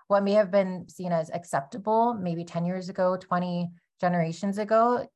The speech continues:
is not something that we're trying to continue to uphold in,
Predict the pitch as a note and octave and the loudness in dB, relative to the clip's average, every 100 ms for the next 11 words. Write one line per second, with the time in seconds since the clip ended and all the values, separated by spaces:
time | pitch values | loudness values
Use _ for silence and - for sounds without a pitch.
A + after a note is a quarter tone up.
0 | - F#3+ F#3 - F#3+ F3+ F#3+ F3 - E3+ | -10 -4 -2 -4 -6 -8 -6 -4 -4 -4
1 | E3 D#3 E3 E3+ D#3 D#3 D#3 _ - F3 | -4 -6 -8 -6 -4 -6 -8 _ -10 -8
2 | F3+ E3+ E3+ E3 - E3+ D3+ D3+ - _ | -4 -4 -2 -4 -4 -4 -4 -6 -14 _
3 | - F3 D#3+ | -8 -6 -6